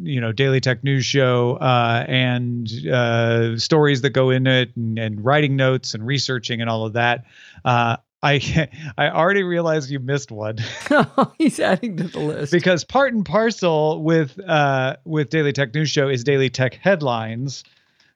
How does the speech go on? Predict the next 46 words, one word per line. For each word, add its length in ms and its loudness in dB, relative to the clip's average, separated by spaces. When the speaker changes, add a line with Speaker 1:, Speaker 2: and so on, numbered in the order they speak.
Speaker 1:
which 200 0
I 160 4
do 160 2
once 380 0
a 60 -8
week. 320 -16
I 100 -4
used 260 0
to 80 -10
do 180 2
it 160 -2
five 260 2
times 260 -4
a 40 -6
week 200 -8
along 260 -2
with 100 -6
Daily 220 -2
Tech 200 -6
News 160 -4
Show. 120 -6
I'm 160 4
on 100 4
Daily 220 4
Tech 180 0
News 180 -2
Show, 380 0
un-, 320 -2
unless 260 2
I'm 120 2
off 320 2
for 160 -2
a 60 -4
special 340 -4
reason. 260 -4
I'm 160 -2
on 140 2
it 120 -2
every 220 0
day, 180 2
Monday 220 -4
through 140 -6
Friday. 360 0
Daily 260 4
Tech 220 -2
Headlines 760 0